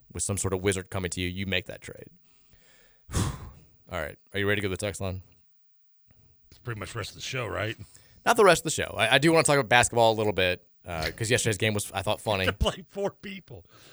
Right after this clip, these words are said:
Speaker 2: How,
Speaker 1: It was
Speaker 2: okay,
Speaker 1: hilarious.
Speaker 2: before you go to text line, when, when they had four guys out there, is there a little part of you was hoping to go to double overtime?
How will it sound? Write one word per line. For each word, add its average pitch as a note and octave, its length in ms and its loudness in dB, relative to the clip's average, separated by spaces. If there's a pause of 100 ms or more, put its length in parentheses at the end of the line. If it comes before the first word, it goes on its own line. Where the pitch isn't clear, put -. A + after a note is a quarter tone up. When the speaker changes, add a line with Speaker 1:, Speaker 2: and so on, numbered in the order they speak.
(120)
Speaker 2:
How, A#3+ 200 0
Speaker 1:
It - 340 -2
was D#3 80 8
Speaker 2:
okay, A#3+ 80 8
Speaker 1:
hilarious. C#4+ 500 10
Speaker 2:
before F#3+ 180 4
you C4 40 6
go A3+ 80 6
to - 60 -6
text D#3 220 0
line, C3 220 -4
when, D#3 160 -2
when F3 100 0
they G#3 80 6
had A3 140 2
four D3 160 0
guys C#3 240 2
out A2+ 160 0
there, G2+ 180 -4
is A#2 140 -6
there C4 140 4
a A#3 40 4
little F#3 200 2
part C#3 220 2
of C3+ 40 2
you C3 80 -2
was G#2+ 120 -4
hoping A2+ 260 -4
to G#2 40 -10
go A2 120 -2
to G#2 40 -4
double G#2 320 -6
overtime? G2 460 -4